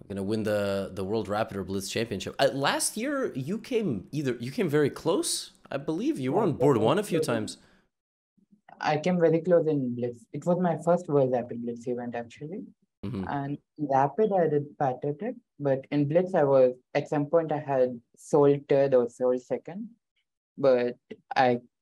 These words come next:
Speaker 2: out of the last four games, I scored only half point.
Speaker 1: What happened?
Speaker 2: Uh,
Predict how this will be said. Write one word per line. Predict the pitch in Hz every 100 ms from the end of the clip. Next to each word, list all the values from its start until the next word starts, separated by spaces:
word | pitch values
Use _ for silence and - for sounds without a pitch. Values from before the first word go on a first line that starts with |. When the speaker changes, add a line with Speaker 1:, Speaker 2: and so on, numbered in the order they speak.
| _ _ _ -
Speaker 2:
out | 135
of | 147 151
the |
last | 143 139 151 -
four | 151 147
games, | 170 180
I | 147 117
scored | 113 - 104
only | 123 120 117
half | 110 -
point. | 120 120 - - _ _ _ _ _ - - - _
Speaker 1:
What | - 110
happened? | 107 113 92 - _ _ _ _ _ _ _ _ _ _ _ _ _ _ _ 151
Speaker 2:
Uh, | 156 160 165